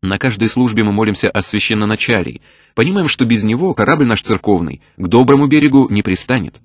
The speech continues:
что житейские мудрования и страсти не туда могут его привести.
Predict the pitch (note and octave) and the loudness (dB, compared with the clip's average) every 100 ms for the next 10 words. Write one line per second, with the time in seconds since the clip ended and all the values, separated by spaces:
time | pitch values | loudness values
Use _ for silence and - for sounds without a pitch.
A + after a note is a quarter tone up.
0 | _ - G#2+ A2+ C3+ B2 - A#2 C3+ A#2+ | _ -2 0 2 2 2 4 4 4 4
1 | A2+ G#2+ G2+ - F#2+ - B2+ B2 - F2+ | 4 4 2 0 -2 0 0 0 -2 -2
2 | C3+ D3+ E3 E3 G2+ F2+ F#2 F2 F#2 E2+ | 0 0 -2 -2 -2 -2 -2 -2 -2 -2
3 | - - C#2 | -4 -6 -10